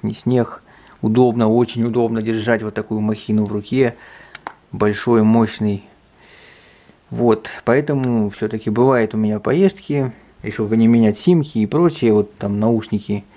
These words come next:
одеваешь и что-то слушаешь. Поэтому вот, м,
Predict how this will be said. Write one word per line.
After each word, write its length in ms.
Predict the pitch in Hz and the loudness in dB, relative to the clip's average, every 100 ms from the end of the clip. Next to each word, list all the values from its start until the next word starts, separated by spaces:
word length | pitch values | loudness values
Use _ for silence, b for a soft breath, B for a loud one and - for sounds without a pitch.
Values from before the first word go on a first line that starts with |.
| B B B | B B B
одеваешь 540 | - 113 170 233 196 - | -4 0 0 2 0 -2
и 60 | |
что-то 240 | - 127 117 | -2 -2 -4
слушаешь. 640 | - 104 101 104 - - _ _ _ b b b b b _ - - _ _ - | -4 -6 -6 -8 -10 -14 _ _ _ b b b b b _ -20 -20 _ _ -4
Поэтому 500 | 147 - 131 120 110 | -2 0 2 2 4
вот, 460 | 120 139 - - B B B B B B - | 2 0 -2 -18 B B B B B B -8
м, 520 | 110 110 107 104 104 | -2 0 0 -2 -4